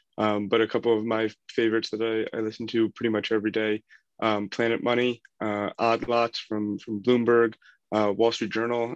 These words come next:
has a, a really good daily one, um, and even Robinhood has a Robinhood Snacks of, of some quick, you know, kind of here's what's, what's going on in, in the markets today.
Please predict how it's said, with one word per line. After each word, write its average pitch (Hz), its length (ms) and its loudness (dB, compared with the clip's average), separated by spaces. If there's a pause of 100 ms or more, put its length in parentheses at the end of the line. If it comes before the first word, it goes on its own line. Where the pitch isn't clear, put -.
has 113 240 -2
a, 113 360 2
a 117 80 -4
really 113 280 0
good 113 240 -4
daily 117 260 -2
one, 117 500 -4
um, 104 260 -6
and 110 100 2
even 120 160 2
Robinhood 117 480 0 (360)
has 104 240 2
a 104 200 2
Robinhood 107 440 0
Snacks - 600 -4
of, 101 340 -2
of 104 160 -4
some 104 200 -4
quick, - 280 -2 (400)
you 107 100 6
know, 95 140 4
kind 107 240 2
of 101 100 2
here's 113 400 2
what's, - 500 -2
what's - 160 -6
going 107 260 2
on 104 220 0
in, 101 420 -2
in 104 120 -6
the 101 60 -4
markets 101 460 -6
today. 104 360 2